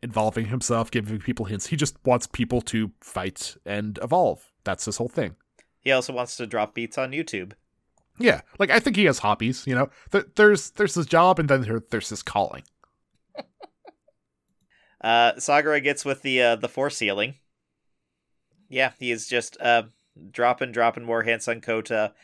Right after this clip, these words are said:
Speaker 2: Mai is pushing, pushing back. Like, we have the very clear moral distinction right here.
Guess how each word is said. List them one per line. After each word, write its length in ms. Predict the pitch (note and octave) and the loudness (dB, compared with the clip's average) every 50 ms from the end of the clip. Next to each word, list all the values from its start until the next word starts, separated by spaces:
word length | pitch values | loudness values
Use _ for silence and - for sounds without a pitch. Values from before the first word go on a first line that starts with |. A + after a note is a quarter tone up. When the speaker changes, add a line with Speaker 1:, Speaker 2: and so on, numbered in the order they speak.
| _ _ _ _ _ | _ _ _ _ _
Speaker 2:
Mai 220 | A#2+ A#2+ A#2+ A#2 | 0 2 4 4
is 180 | A#2 A#2 A2 - | 4 2 0 -2
pushing, 380 | - C3 A#2+ - - A#2 A2+ | -2 -2 -2 -2 -4 -8 -8
pushing 340 | - - A2+ - - G#2+ G#2 | -6 -6 -6 -6 -6 -10 -8
back. 380 | - G2 - - F#2 - - A2+ | -8 -8 -8 -8 -10 -10 -4 -2
Like, 280 | A2+ G#2+ G#2+ - - _ _ _ _ _ _ _ _ | 0 0 0 -2 -6 _ _ _ _ _ _ _ _
we 160 | - B2+ B2 | -4 -2 2
have 340 | C3+ C3+ C3+ C3+ C3 B2 - _ | 4 6 6 6 4 2 -2 _
the 120 | - B2+ B2 | -18 -18 -16
very 360 | A2 A2+ C3+ C3 C3+ C3+ C3+ | -4 0 2 2 2 2 0
clear 340 | C3 - - C#3 C3 B2 A#2+ | -4 -6 -6 -4 -2 -2 -2
moral 280 | A2 A#2 A2+ A2+ A2 G#2+ | -2 -2 -2 -2 -4 -4
distinction 500 | G#2 G2+ - - G#2 F#2 - - F#2+ E2+ | -8 -12 -12 -10 -10 -10 -10 -12 -12 -10
right 220 | E2 E2+ F2 - | -8 -10 -10 -10
here. 300 | - E2+ E2 F2+ - - | -10 -10 -10 -12 -12 -16